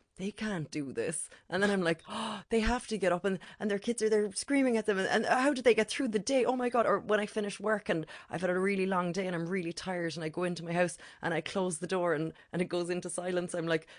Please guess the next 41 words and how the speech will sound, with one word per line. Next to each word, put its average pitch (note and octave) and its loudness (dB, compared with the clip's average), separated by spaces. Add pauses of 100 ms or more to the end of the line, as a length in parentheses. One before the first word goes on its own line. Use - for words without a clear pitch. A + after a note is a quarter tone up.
(140)
"Ca-, - -14
I - -10
can't F3+ -8
even E3 -8
imagine E3+ -6
what D#3+ -4
it C#3 -6
would D#3+ -8
be E3 -4
like, D#3+ -2
like, - -8
having, D#3 -4
like, C#3 -6 (160)
three F#3+ -4
miniature F3+ -6
people F3+ -8
running D#3 0
towards F3 4
me D#3+ 2
wanting E3+ 6
things." C#3+ -2
I'd E3 0
be E3 0
like, F3+ 0
"Get F#4 4
away G#4+ 4
from G4+ 2
me. G4 4
What F4+ 10
are G#4 6
you G4+ 8
doing? G4+ 6
I'm F#4 6
finished. G#4 4
I'm E4+ 8
done. G4 8
My F4+ 8
work F#4 4
is F4 0
done." D#4 6
So, G#3 2